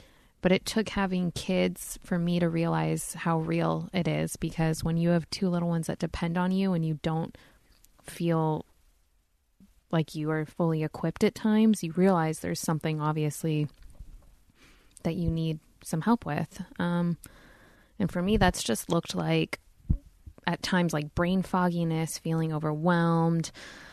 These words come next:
Um, I mean, really, those two alone are really pretty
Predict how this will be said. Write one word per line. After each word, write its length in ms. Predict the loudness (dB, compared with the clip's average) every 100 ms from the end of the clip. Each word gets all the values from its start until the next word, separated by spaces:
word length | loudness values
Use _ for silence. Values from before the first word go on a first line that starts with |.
| -20 -20 -6
Um, 640 | 0 2 2 2 -2 -6 -8 -8 -10 -14 -18 -20 -20 -20 -20 -20 -6
I 140 | -2
mean, 260 | 2 2 2
really, 260 | 4 4 2
those 400 | 4 4 4 2
two 320 | 0 2 2
alone 400 | 0 2 2 0
are 160 | -2 -2
really 480 | 0 0 -2 -4 -8 -18 -8
pretty 320 | -2 -2